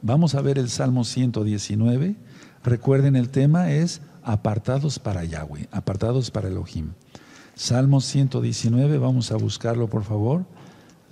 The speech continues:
El Salmo ciento diecinueve. Vamos a leer el verso nueve y once. Salmo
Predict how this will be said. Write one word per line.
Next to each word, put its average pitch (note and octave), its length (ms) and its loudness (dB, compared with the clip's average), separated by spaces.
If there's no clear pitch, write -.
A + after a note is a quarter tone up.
El G2+ 180 -4
Salmo B2+ 380 0
ciento A#2+ 440 -2
diecinueve. A2+ 640 0
Vamos B2 360 2
a B2 60 0
leer A#2+ 240 0
el A#2+ 140 0
verso A#2+ 340 -2
nueve A#2 340 2
y B2 140 -2
once. G#2 460 0
Salmo D#3 680 2